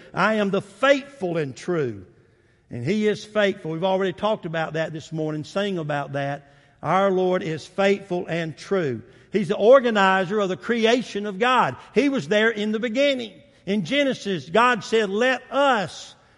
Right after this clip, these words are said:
make man in our own image." And so the Lord Jesus Christ was even the organizer, if you will, of all creation. He says that there in verse number one. And so He is, He refers to Himself, and He is the Alpha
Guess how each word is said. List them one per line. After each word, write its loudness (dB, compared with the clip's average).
make 0
man 0
in -2
our 0
own 0
image." -2
And -8
so 0
the -2
Lord 2
Jesus -6
Christ -2
was -4
even 0
the 0
organizer, 0
if -4
you -6
will, -2
of -2
all 0
creation. 0
He -4
says -2
that 0
there 0
in -4
verse -2
number -2
one. 0
And -4
so 4
He 0
is, 2
He 0
refers 2
to -2
Himself, 0
and 0
He 0
is -2
the 2
Alpha 0